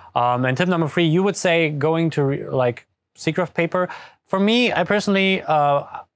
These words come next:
I did that thing. I'm not super researchy.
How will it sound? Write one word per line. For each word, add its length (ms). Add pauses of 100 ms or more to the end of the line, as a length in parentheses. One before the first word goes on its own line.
(540)
I 140
did 300
that 380
thing. 460 (480)
I'm 80
not 160
super 380
researchy. 720